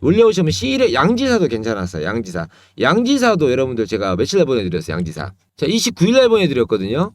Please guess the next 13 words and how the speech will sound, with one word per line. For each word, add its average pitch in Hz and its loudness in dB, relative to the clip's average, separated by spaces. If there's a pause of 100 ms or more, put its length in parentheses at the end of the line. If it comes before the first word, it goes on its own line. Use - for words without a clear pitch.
(120)
이번 202 0
주도 240 -2
단타 202 -2
신청이요 214 2
하시면서 196 0
양지사 160 0
제가 98 -2
이십구 156 -2
일 151 2
날 123 2
말씀드렸던 92 -4
그 90 -10
종목이에요. 90 -6